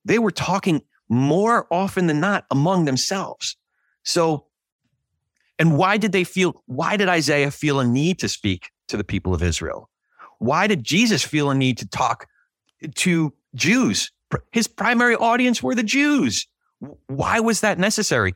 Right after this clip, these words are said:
Because again and again and again, from the very moment in the story where, you know, the Jews, uh,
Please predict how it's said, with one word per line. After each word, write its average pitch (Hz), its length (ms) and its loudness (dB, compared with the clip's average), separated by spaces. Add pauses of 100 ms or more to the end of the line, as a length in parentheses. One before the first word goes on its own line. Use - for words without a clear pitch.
(320)
Because 151 400 -2
again 143 440 0
and 147 180 0
again 143 400 0
and 131 100 0
again, 131 220 -2 (180)
from 175 140 4
the 160 60 4
very 247 300 2
moment 175 440 2 (180)
in 165 120 2
the 165 80 4
story 147 440 0
where, 110 340 2
you 135 100 -2
know, 104 200 0 (340)
the 117 80 0
Jews, 127 500 0
uh, 104 220 -2